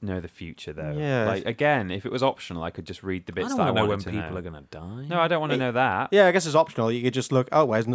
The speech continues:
Speaker 2: what's
Speaker 3: Okay,
Speaker 2: lottery
Speaker 3: if it's
Speaker 2: numbers?
Speaker 3: optional, then
Speaker 2: I think,
Speaker 3: I
Speaker 2: yeah.
Speaker 3: think, yeah, the future may be a better, safer option. I don't wanna be tempted by some sort of
Speaker 2: Yeah.
Speaker 3: life fucking
Speaker 1: It would be
Speaker 3: stuff.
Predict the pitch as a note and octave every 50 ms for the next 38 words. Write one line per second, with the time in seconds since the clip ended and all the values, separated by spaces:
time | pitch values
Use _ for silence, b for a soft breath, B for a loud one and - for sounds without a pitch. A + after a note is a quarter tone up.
0 | C3 - C3+ C3+ - B3 E3 F3+ G3 F#3+ D3+ C3 A#2+ A#2+ C3 C#3+ - - - -
1 | B2+ A2 G2+ G2 G2 F2+ F2+ - D3+ D#3+ F3 E3 B2+ C3+ B2+ A2+ A2 G#2 G2 C#3
2 | B2+ B2 A2+ G#2 - - B2+ A#2 - - E3 C#3 - - B2+ A2 A2 A2 G#2 G#2
3 | F2 G#2 G2+ F#2+ E2+ - G2 F#2 F#2 E2+ - - - A2+ G#2 - - F#2+ F2 F2
4 | - - F#2+ F#2+ F#2 A2+ C3 C3 B2 A2+ F#2 G2 F#2 - - A2 G#2+ G2 - -
5 | G2 E2+ - - F#2 E2+ E2+ D#2+ D#2+ E2 D#2+ E2 - _ - - G2+ F#2 - -
6 | F#2+ G#2 G2+ F#2+ F#2+ F#2 F#2 G2 G2+ F#2 F2+ F2+ - - - - - - - G2
7 | F2+ - - F#2+ F2+ E2+ E2 E2 D#2+ - _ _ _ - C3+ C#3 C#3 D3+ C3+ -
8 | E3 D3 D3